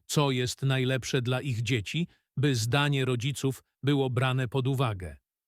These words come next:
Innymi punktami w jego programie jest to, by polskie prawo było najważniejsze, ważniejsze od prawa unijnego. Kandydat Konfederacji wychodzi także naprzeciw nowym rozwiązaniom związanym z rozwojem technologii.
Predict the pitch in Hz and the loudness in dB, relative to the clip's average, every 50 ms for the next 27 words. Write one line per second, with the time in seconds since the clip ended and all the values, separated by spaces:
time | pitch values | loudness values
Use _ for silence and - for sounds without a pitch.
0 | _ _ _ _ _ _ _ _ - 170 170 190 226 294 311 285 233 143 - 151 | _ _ _ _ _ _ _ _ 4 6 6 6 6 4 4 2 2 2 2 0
1 | 147 131 - 156 147 135 123 131 127 113 131 131 127 131 131 117 - 127 120 117 | 0 0 0 0 0 0 0 0 -2 0 0 0 0 0 -2 -2 -2 -4 -2 0
2 | 131 147 156 151 143 135 127 117 107 - - - - - 147 156 180 - - _ | 2 2 2 2 0 0 -2 -2 -4 -6 -10 -8 -2 0 0 0 0 -2 -6 _
3 | _ _ _ - 127 127 113 - - 175 196 190 - - - - 127 113 - 123 | _ _ _ -4 -2 -2 0 2 2 2 2 2 0 0 -2 -2 -2 0 0 0
4 | 135 135 139 135 156 160 135 147 156 156 151 143 135 143 165 180 175 196 202 185 | 2 2 2 0 0 0 2 2 2 2 2 2 2 0 0 0 0 0 0 0
5 | 160 214 214 180 123 104 - - - 87 80 - _ _ _ _ _ - 127 139 | 2 2 2 2 0 -2 -6 -8 -10 -10 -12 -14 _ _ _ _ _ -2 0 2
6 | 139 120 107 131 147 143 135 127 117 - - 143 156 - - 139 - - - 135 | 2 2 2 2 2 2 2 0 -2 -2 -2 -2 -2 0 -2 -4 -4 -2 -2 -2
7 | 139 135 139 143 - - 156 160 170 180 190 208 208 156 110 95 87 80 78 - | 0 0 0 0 0 2 2 4 4 4 4 2 2 0 -2 -4 -8 -10 -14 -18
8 | _ _ _ _ _ _ _ _ _ _ - 180 180 190 220 254 226 202 - - | _ _ _ _ _ _ _ _ _ _ 0 2 4 4 4 2 2 0 0 0
9 | 160 147 135 - 135 123 131 135 185 202 - - - - 135 131 - - _ _ | 0 0 2 0 0 0 0 0 0 -2 -2 -4 -4 -4 -4 -4 -4 -8 _ _
10 | _ _ _ - 127 127 110 151 143 113 127 110 - 143 143 123 110 135 135 127 | _ _ _ -4 -2 0 2 0 0 0 -2 -2 0 0 0 0 0 0 0 0
11 | 123 113 - - 147 120 - - 113 - - 123 139 151 147 131 135 131 123 127 | -2 -2 -2 -2 -2 -2 -2 -4 -6 -4 0 2 4 4 4 2 2 0 0 0
12 | 117 104 113 127 123 120 107 139 139 143 147 151 156 160 139 110 110 131 135 131 | -2 -2 -2 -2 0 0 0 0 0 2 2 0 0 0 0 -2 -2 -2 -2 0
13 | 113 139 139 135 131 131 123 110 131 135 131 110 117 135 135 131 127 127 123 - | 0 0 0 0 0 0 0 0 0 0 0 0 0 0 0 0 0 -2 -2 -2
14 | 139 - - 147 147 156 165 160 139 160 175 | -4 -2 0 0 2 2 2 0 0 0 -2